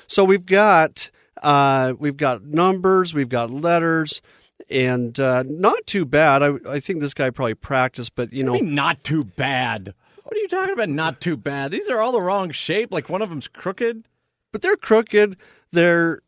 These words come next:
Speaker 1: you know, sure, the eight's a little lopsided. I'm surprised that's not an infinity sign on that one.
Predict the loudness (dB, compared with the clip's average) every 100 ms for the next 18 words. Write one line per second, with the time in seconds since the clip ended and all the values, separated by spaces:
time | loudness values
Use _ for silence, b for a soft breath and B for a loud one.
0 | _ 0 4 4 4 0 -8 _ -14 -2
1 | 2 4 4 0 2 0 0 0 0 2
2 | 2 0 0 0 2 0 0 -2 0 0
3 | 0 -4 -2 -2 -2 -4 -6 -4 -4 -6
4 | -8 -6 -6 -6 -6 -6 -6 -8